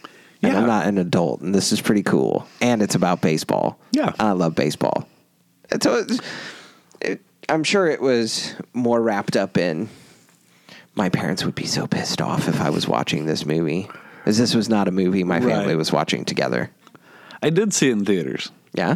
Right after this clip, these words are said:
Speaker 2: I saw this movie in the movie theaters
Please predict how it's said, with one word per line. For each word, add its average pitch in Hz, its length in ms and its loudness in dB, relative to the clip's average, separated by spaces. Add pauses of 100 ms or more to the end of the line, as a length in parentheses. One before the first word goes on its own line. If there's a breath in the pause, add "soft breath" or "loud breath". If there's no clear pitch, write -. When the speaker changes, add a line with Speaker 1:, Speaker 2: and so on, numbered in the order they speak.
(140)
Speaker 2:
I 175 100 0
saw 135 240 0
this 107 240 0
movie 98 380 2
in 139 160 0
the 139 80 2
movie 117 320 2
theaters 90 540 -2